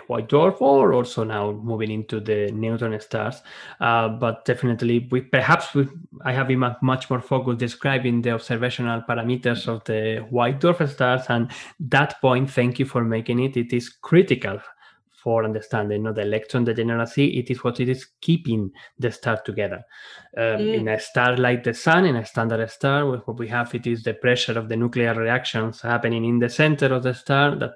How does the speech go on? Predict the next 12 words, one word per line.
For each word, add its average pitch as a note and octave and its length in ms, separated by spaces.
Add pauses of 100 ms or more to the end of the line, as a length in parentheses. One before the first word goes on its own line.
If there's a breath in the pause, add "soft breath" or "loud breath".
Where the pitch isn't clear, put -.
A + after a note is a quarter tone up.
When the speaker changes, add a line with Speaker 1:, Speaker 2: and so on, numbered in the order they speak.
Speaker 1:
that B2+ 240
is C3 140
compensated B2 840 (260 loud breath)
with A#2+ 160
the G#2+ 100
gravity B2 640 (460 loud breath)
that - 200
is A#2+ 160
trying A2+ 280
to - 100
put B2 180
everything G#2+ 520